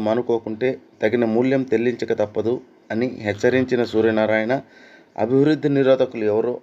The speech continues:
ప్రజలందరికీ బాగా తెలుసని అన్నారు. ప్రజల సేవకే తాను మరియు తన బృందం కట్టుబడి ఉన్నామని, అధికారంలో ఉన్నామన్న గర్వంతో ఎప్పుడూ అహంకారం చూపలేదని స్పష్టం చేశారు.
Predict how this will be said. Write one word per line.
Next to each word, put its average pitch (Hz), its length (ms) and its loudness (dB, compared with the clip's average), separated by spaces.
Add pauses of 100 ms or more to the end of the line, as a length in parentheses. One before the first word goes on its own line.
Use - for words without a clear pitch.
(260)
ప్రజలందరికీ 120 640 0
బాగా 110 340 4
తెలుసని 117 480 -2 (420)
అన్నారు. 101 380 0 (800)
ప్రజల 147 280 4
సేవకే 139 440 2 (100)
తాను 135 200 0 (120)
మరియు 123 220 0
తన 117 300 -2
బృందం 120 280 0 (120)
కట్టుబడి 117 420 0
ఉన్నామని, 107 400 0 (500)
అధికారంలో 143 760 4
ఉన్నామన్న 117 500 -4
గర్వంతో 127 420 -2 (140)
ఎప్పుడూ 127 260 -4 (160)
అహంకారం 120 440 0 (100)
చూపలేదని 107 560 2 (100)
స్పష్టం 104 460 -6
చేశారు. 101 380 -2